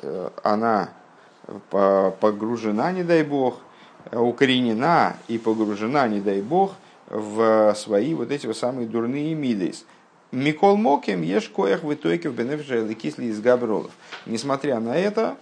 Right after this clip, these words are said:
божественная душа способна её и в этой, и в таком состоянии способна её победить.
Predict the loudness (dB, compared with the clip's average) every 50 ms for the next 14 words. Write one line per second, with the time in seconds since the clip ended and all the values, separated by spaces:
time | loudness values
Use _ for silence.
0 | _ _ -10 -4 -2 -2 -2 -2 -4 -6 -6 -8 -10 -8 -10 -8 -4 -4 -4 -2
1 | 0 0 0 0 0 0 -2 -2 -2 -2 -4 -4 -2 -2 -2 -2 -4 -4 -4 -4
2 | -2 0 2 4 2 2 2 0 -4 -4 -4 -10 -16 -20 -20 -18 -8 -4 -2 -2
3 | -2 0 0 -2 0 0 -2 -4 -4 -6 -8 -6 -2 0 0 2 0 0 -2 -4
4 | -4 -2 -4 -2 -2 -2 -4 -2 -4 -4 -4 -4 -4 -4 -2 -2 -2 -4 -4 -8
5 | -10